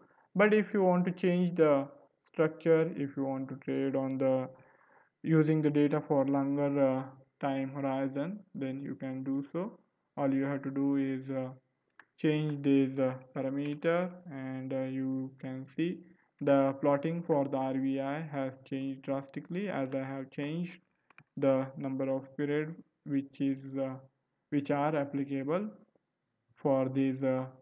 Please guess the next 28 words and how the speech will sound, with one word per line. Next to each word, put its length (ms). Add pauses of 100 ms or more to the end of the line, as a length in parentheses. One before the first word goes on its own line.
(200)
particular 460
output 480
combination. 800 (760)
Fifteen, 640 (920)
if 180
we 100
make 340
it 100 (120)
thirty, 560 (920)
thirty, 300
something 420
like 240
this. 360 (1160)
As 240
we 220
increase 440
the 380 (300)
number 240
of 120
periods 280 (120)
for 220 (100)
this, 240 (280)
we 240
will 260
see 300 (360)
more 260
and 120
more 260